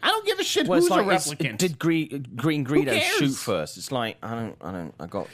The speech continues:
Speaker 2: things to do.
Speaker 1: Is he a replicant? Is he a replicant? Is she a replicant? Who fucking
Speaker 2: Your
Speaker 1: cares?
Speaker 2: mama's a replicant.
Speaker 1: Yeah,
Speaker 2: What?
Speaker 1: really.
Speaker 2: Don't know
Speaker 1: Uh,
Speaker 2: why I did
Speaker 1: Beauty
Speaker 2: that.
Speaker 1: and the Beast, biggest P G rated movie of all time,
Speaker 2: It
Speaker 1: huh?
Speaker 2: is, yeah. I mean, that, that seriously has, I mean, obviously Disney knew that was gonna do well, but it's done
Speaker 1: Yeah.
Speaker 2: phenomenally well. But also,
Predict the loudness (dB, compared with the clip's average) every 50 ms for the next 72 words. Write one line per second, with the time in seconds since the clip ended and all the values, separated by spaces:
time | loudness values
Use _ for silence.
0 | -16 -10 -8 -6 -6 -6 -8 -10 -8 -4 -2 0 0 2 2 2 2 0 -2 -4
1 | -6 -6 -4 -4 -4 -4 -4 -6 -4 -2 -2 0 0 -2 -2 -2 -2 -2 -2 -2
2 | -4 -6 -4 -4 -4 -6 -6 -6 -6 -6 -4 -2 0 0 0 0 0 -4 -4 -4
3 | -4 0 2 2 4 4 4 4 4 4 2 2 0 0 0 0 2 0 0 0
4 | 0 -4 -4 -2 -2 -2 -2 -2 -2 -2 0 0 2 0 0 0 2 2 2 2
5 | 2 0 0 -2 -2 -2 -4 -6 -8 -12 -20 -20 -20 -10 -4 0 2 4 4 6
6 | 6 6 4 4 4 2 2 0 -2 -2 -4 -2 -2 0 0 0 0 0 0 -2
7 | 0 0 0 -2 -2 -4 -2 2 2 2 2 0 -4 -4 -4 -2 -2 0 0 0
8 | 2 2 2 2 2 2 2 0 0 0 0 0 -2 -2 -2 -2 0 0 0 0
9 | -2 -4 -4 -4 -2 0 2 2 2 2 2 2 0 0 -2 -4 -6 -6 -4 -2
10 | 0 0 0 0 -2 -2 -2 -4 -4 -2 -2 -4 -4 -4 -2 -2 -2 -2 -2 -4
11 | -6 -4 -4 -4 -4 -2 -2 -2 -2 -2 -4 -6 -6 -4 -4 -2 0 0 0 -2
12 | -2 -4 -4 -6 -4 -6 -4 -2 -2 -2 -2 -2 0 0 0 2 2 0 0 -2
13 | -4 -6 -6 -6 -6 -4 -4 -4 -4 -4 -4 -2 -2 -2 -2 -2 -4 -6 -6 -2
14 | -2 -2 -2 -2 -4 -2 -2 -2 -2 -2 -4 -2 -2 0 0 0 0 2 2 0
15 | 0